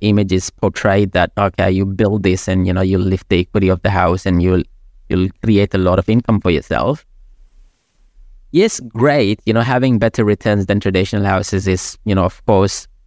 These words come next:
great. Property management is definitely a lot easier because you have two properties that you're renting out separately. And so it's a lot more convenient from that perspective.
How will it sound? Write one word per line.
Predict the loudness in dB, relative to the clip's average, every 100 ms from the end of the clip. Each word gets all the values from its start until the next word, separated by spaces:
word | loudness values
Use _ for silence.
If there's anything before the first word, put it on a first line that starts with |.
| -2
great. | 2 4 2 -2 _ -20 _ _ _
Property | -2 2 2
management | 2 0 0 0
is | 2
definitely | 0 0 0 2 2
a |
lot | 2 2
easier | 0 2
because | 0 -2 0
you |
have | 0 0
two | -2
properties | 0 -2 0 0
that | 2
you're | 2 2
renting | 2 2 2
out | 0 -2
separately. | -4 -2 -2 0 2
And | 2 0
so | 0 0 0 -6 -20 -20 -8
it's | -2
a | 0
lot | 2
more | 0 0
convenient | 0 0 2 0 0
from | 0 0
that | -2
perspective. | -4 -4 -4 -2 0 0 0